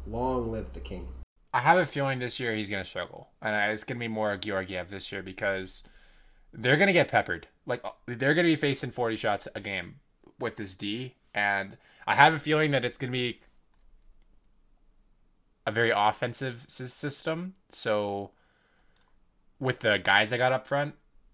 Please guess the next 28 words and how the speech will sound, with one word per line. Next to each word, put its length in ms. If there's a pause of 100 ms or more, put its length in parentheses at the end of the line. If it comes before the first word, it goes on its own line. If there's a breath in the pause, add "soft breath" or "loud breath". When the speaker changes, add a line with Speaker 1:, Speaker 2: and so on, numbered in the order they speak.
(140)
Speaker 2:
so 260
I, 400
I 40
think 200
they're 100
gonna 160
face 220
a 40
lot 180
of 40
shots 600
coming 180
back 200
the 80
other 120
way. 160
It's 140
gonna 120
be 280 (420 soft breath)
a 80
lot 180
of 160 (120)
off 180
the 80
rush 320
plays, 460
and, 400
um, 500